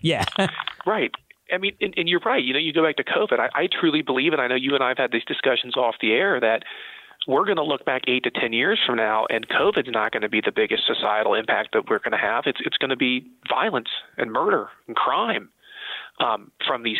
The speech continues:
Speaker 2: times and what's going on and, and, and, and what's growing. And it, it's, it, it, you know, the Second Amendment there has several factors for me, right? It, it, it has the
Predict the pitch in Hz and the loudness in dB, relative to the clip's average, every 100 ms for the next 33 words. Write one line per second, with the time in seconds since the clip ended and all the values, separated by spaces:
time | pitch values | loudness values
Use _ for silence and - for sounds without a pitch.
0 | - - 123 113 107 - 113 113 - 120 | -2 -2 0 0 -2 -2 0 0 0 0
1 | 110 110 110 110 107 104 110 120 113 120 | 0 2 2 2 2 0 -2 -2 -2 -4
2 | 117 - 117 113 - 143 117 113 107 104 | -2 -2 0 0 -2 0 2 4 2 0
3 | 104 117 120 - - - - - - - | -2 -2 -2 -6 -6 -2 -4 -4 -14 -18
4 | - - - - - - 175 - - 143 | -18 -8 -6 -2 -4 0 -2 -2 -4 -2
5 | - - - - 185 - 156 151 139 190 | 0 -2 -4 -2 -2 -2 -2 0 0 0
6 | 220 165 156 143 139 127 139 120 - 135 | 0 0 0 0 0 0 0 -2 -2 0
7 | 123 113 - _ - 127 113 101 - 120 | 0 -2 -12 _ -4 -4 -2 -2 -2 -2
8 | 110 - 113 113 123 - - 127 - - | -4 -4 -2 0 0 -4 -2 -2 -2 -2
9 | - 123 131 120 123 113 | -2 0 0 0 -2 -2